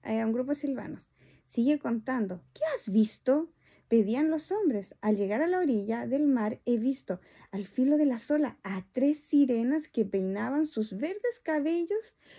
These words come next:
con peine de oro". Seguimos más abajito, página trece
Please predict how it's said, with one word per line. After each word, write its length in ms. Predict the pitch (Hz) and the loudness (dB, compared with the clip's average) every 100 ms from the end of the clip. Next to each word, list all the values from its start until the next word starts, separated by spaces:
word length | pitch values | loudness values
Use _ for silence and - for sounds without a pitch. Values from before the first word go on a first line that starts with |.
| - - | -6 2
con 100 | 466 466 - | 2 2 -4
peine 600 | 349 330 302 285 277 285 | 0 4 6 6 6 4
de 120 | 311 427 480 508 | 2 2 2 2
oro". 340 | 339 190 208 190 _ _ _ _ _ _ - _ _ _ _ _ _ _ | 2 0 -4 -10 _ _ _ _ _ _ -20 _ _ _ _ _ _ _
Seguimos 880 | - 254 262 214 180 240 294 - - _ _ _ _ _ | -8 -4 -4 -4 -6 -4 -6 -8 -16 _ _ _ _ _
más 240 | 269 302 330 | -6 -4 -2
abajito, 520 | 302 262 214 220 220 | -2 -4 -6 -4 -6
página 420 | 185 180 220 311 349 | -8 -6 -4 -2 -2
trece 500 | 240 208 - 302 | -4 -4 -4 -6